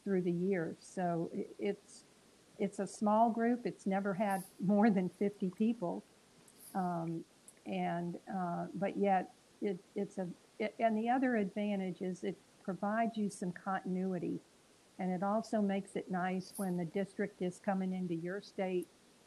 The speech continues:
to do a convention. And you've already met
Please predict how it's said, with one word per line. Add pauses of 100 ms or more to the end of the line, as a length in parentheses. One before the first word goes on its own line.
(140)
to
do (180)
a (120)
convention. (1200)
And
you've
already
met